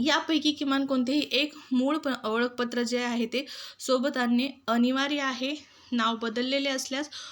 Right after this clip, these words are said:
उमेदवारांनी राजपत्र, विवाह नोंदणीपत्र इत्यादी किंवा त्यासंबंधचे काग-, अ, त्यासंबंधीचे कागदपत्र जे आहे, त्या संबंधातले कागदपत्र जे आहेत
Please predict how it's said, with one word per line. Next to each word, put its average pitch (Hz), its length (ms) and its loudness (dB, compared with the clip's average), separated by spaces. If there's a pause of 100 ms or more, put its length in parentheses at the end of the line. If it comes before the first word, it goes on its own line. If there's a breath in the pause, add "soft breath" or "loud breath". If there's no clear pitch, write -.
(140 loud breath)
उमेदवारांनी 240 640 4
राजपत्र, 240 640 0
विवाह 240 360 0
नोंदणीपत्र 233 640 0
इत्यादी 233 440 -2
किंवा 240 300 2 (400 loud breath)
त्यासंबंधचे 277 600 0
काग-, 233 240 -2
अ, 208 160 0
त्यासंबंधीचे 254 840 0
कागदपत्र 233 640 -4
जे 226 120 -2
आहे, 240 120 0
त्या 240 180 -4
संबंधातले 226 600 0
कागदपत्र 220 500 -4
जे 220 140 -4
आहेत 220 160 -2